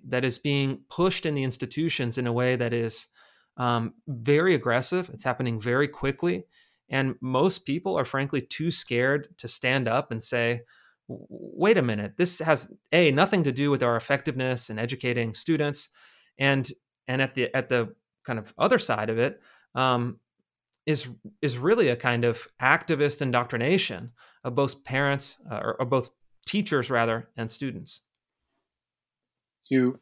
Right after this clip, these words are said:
Speaker 2: you, um, in, in part influenced by your reporting, uh, the Trump administration had moved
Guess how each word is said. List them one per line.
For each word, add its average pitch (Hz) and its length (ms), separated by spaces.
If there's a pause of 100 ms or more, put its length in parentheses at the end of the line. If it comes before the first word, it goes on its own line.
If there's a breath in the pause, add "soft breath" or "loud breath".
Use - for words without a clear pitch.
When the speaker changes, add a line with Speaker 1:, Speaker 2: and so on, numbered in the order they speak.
Speaker 2:
you, 117 520
um, 110 320 (220)
in, 131 420
in 131 140
part 151 280
influenced 127 540
by 110 480
your 117 460
reporting, 117 680 (200)
uh, 110 320 (100)
the 104 380 (800)
Trump 143 240
administration 113 1080 (920)
had 113 200
moved 117 600